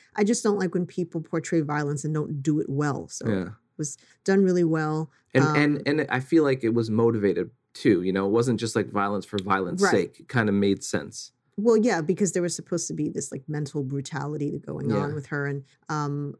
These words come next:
Speaker 1: I appreciated that, especially in the opening scene. I don't know why at this stage in filmmaking, there hasn't been a more perfected formula for blood.
Speaker 2: Yeah.
Speaker 1: And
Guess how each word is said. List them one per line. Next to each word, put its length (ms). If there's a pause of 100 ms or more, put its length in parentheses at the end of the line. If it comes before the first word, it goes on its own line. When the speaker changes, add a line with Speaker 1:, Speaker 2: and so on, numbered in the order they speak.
Speaker 1:
I 100
appreciated 1040
that, 300 (100)
especially 440
in 80
the 160
opening 380
scene. 380 (260)
I 100
don't 140
know 140 (160)
why 500 (260)
at 160
this 160
stage 400
in 100
filmmaking, 680 (260)
there 160
hasn't 380
been 280 (140)
a 60
more 380
perfected 1080
formula 840 (120)
for 260
blood. 400 (180)
Speaker 2:
Yeah. 260
Speaker 1:
And 540